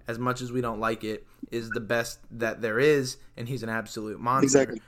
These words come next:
Speaker 1: But we don't think
Speaker 2: Like,
Speaker 1: that.
Speaker 2: how
Speaker 1: We think,
Speaker 2: different?
Speaker 1: like, "Wow,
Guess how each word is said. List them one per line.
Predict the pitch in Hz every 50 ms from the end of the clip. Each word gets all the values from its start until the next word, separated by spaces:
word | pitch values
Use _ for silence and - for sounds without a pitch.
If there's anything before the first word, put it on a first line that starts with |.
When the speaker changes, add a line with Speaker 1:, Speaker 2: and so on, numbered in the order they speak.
| - _ -
Speaker 1:
But | 165 180
we | 180 185 160
don't | 139 123 - 165 165 175 151 - -
think | - - 156 139
Speaker 2:
Like, | 143 -
Speaker 1:
that. | 175 151
Speaker 2:
how | 165 190 202
Speaker 1:
We | 214 147 147
think, | 196 190 -
Speaker 2:
different? | 156 147 131 127 143
Speaker 1:
like, | 139 127 127 123 - -
"Wow, | 135 143 139 123 98 101 104